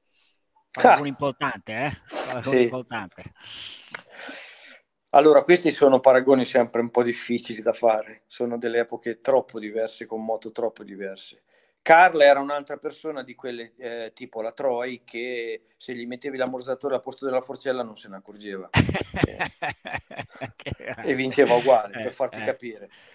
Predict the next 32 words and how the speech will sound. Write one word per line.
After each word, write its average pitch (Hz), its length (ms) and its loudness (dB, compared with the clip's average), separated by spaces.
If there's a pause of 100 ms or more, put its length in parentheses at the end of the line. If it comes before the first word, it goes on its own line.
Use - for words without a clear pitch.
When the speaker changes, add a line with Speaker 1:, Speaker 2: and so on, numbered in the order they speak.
(100)
Speaker 1:
Sì, - 100 -20
Speaker 2:
Credo 202 320 4
Speaker 1:
sì. - 60 -8
Speaker 2:
che 147 240 2
Axel, 147 480 2
Axel 156 460 -4
abbia 113 560 -12
tutte 123 260 -20
le 110 140 -16
carte 123 300 -8
in 160 80 -6
regola, 143 420 -4
anche 151 480 -6
se, 147 500 -10 (920)
eh, - 680 -18
con 139 220 -2
un 156 120 -4
Bautista 143 460 2
così 139 320 -6
e, 120 200 -2
e, 123 240 -8
e 131 80 -6
il, 131 160 -8 (180)
e 135 160 -8
le 123 220 -8
Toprak 147 480 0
in 131 100 -10
questa 147 280 -6
maniera 147 640 -6 (180)
sono 117 320 -16
veramente 110 440 -14
fortissimi. 101 720 -16